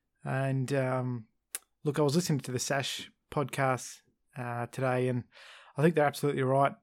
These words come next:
If they're gonna try and use the, um, the Connor thing as a, as an excuse, yep, no worries, we'll wear it this week. It would have been a pretty torrid time for the club. Um, but that's, that's it. Like, um,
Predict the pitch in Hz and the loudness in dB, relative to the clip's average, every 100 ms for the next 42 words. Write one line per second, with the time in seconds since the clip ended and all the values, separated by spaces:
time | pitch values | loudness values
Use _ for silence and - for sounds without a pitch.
0 | _ _ 151 143 175 175 196 180 - 170 | _ _ -8 0 2 4 4 2 0 0
1 | 165 160 151 135 139 135 131 131 135 - | 2 2 2 2 2 2 2 0 -4 -8
2 | 131 120 123 120 110 131 - 180 175 156 | -8 -6 -4 -6 -6 -8 0 4 4 4
3 | 170 156 135 139 131 - _ 143 139 139 | 4 4 4 2 2 -2 _ -6 -2 -2
4 | - 196 254 220 - - 185 233 233 170 | 2 4 4 4 -4 0 6 6 6 -2
5 | 156 160 160 156 147 135 143 139 - 135 | 0 4 6 4 2 0 2 2 0 -4
6 | - 143 135 131 95 139 139 131 127 - | -2 0 0 -4 -10 -4 -4 0 -2 -2
7 | - 127 - 139 127 113 131 131 120 120 | -4 -4 -2 0 0 0 -2 -2 -4 -6
8 | 135 147 165 _ - - - - _ _ | 0 0 0 _ -20 -20 -20 -20 _ _
9 | _ - 127 127 127 113 - _ - 160 | _ -6 -4 -2 -2 -6 -12 _ 2 4
10 | 147 - - - - _ _ - 151 - | 4 0 -8 -10 -12 _ _ -2 -2 -2
11 | 131 120 - 131 - _ - - - - | -6 -6 -6 -8 -8 _ -20 -20 -20 -20
12 | - _ - 135 127 123 117 - | -20 _ -2 0 0 -2 -6 -10